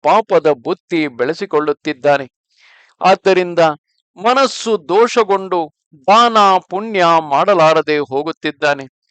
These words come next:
ತತ್ಫಲಿತವಾಗಿ ಪುನಃ ದರಿದ್ರನಾಗುತ್ತಿದ್ದಾನೆ. ಮಾನವನು ಈ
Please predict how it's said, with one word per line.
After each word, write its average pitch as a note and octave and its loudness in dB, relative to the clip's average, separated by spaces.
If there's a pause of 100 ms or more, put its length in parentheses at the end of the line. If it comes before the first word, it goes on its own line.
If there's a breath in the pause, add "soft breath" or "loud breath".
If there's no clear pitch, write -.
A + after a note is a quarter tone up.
(300)
ತತ್ಫಲಿತವಾಗಿ F3 -2
ಪುನಃ F#3+ -4 (280)
ದರಿದ್ರನಾಗುತ್ತಿದ್ದಾನೆ. C#3+ -4 (720 soft breath)
ಮಾನವನು G3 2 (1120 soft breath)
ಈ G3 -4